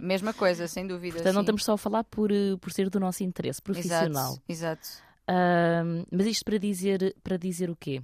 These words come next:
Speaker 2: Já nem sei o que é que eu estava a dizer.
Speaker 1: Para dizer que, portanto, os mo-, ah,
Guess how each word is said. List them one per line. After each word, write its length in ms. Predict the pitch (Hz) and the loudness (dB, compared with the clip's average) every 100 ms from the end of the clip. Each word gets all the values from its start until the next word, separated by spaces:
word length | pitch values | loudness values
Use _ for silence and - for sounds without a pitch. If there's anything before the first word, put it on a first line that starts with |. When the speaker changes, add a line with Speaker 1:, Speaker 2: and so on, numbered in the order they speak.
| - | -8
Speaker 2:
Já 100 | 180 | -8
nem 80 | 165 | -8
sei 120 | 175 | -10
o 20 | |
que 60 | 175 | -12
é 20 | |
que 60 | 170 | -12
eu 20 | |
estava 160 | 170 | -10
a 20 | 170 | -10
dizer. 300 | 175 - - | -10 -6 0
Speaker 1:
Para 240 | 185 190 | 2 2
dizer 580 | 190 196 170 190 180 180 - | 0 -4 -2 2 2 0 -12
que, 800 | - 214 220 226 226 226 226 - | -6 -2 0 2 2 2 0 -4
portanto, 500 | - - 185 185 185 | -8 0 0 0 -8
os 140 | 180 | -6
mo-, 520 | 185 190 190 196 196 - | -2 0 4 4 4 4
ah, 320 | 185 185 | 4 4